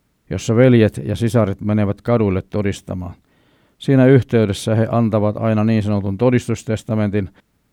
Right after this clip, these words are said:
eli Uuden testamentin, sitä haluavalle. Näin myös lukuisia kertoja, kuinka sikäläinen veli johti jalkakäytävälle polvistuneen uskoa. Meillä suomalaisilla kristityillä on jossain määrin yliolkainen ajattelu amerikkalaista kristillisyydestä.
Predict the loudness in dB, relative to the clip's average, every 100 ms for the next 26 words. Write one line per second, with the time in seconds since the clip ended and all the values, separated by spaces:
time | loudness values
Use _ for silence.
0 | _ -4 0 0 -2 -8 -6 0 0 2
1 | -2 -4 -4 -2 -2 -4 -6 -10 -6 -2
2 | 0 2 0 -2 -6 -12 _ _ _ _
3 | _ _ _ 0 4 6 6 4 4 2
4 | 2 2 2 2 0 0 0 0 2 0
5 | 0 -2 0 2 2 2 2 2 2 2
6 | 0 -2 0 2 2 0 -2 -2 0 -2
7 | -2 0 0 0 -4 -6 -6 -4 -4 -6
8 | -14 -14 -14 _ _ _ _ _ _ _
9 | _ 0 4 4 2 2 2 4 2 0
10 | 0 -2 -4 -14 -4 -2 -2 -4 -2 -2
11 | 0 0 -2 -2 -2 0 0 0 2 4
12 | 4 2 -2 -2 -4 0 -2 -2 -6 -2
13 | 0 2 0 -6 -6 -6 -6 -6 -4 -6
14 | -8 -10 -8 -10 -12 -16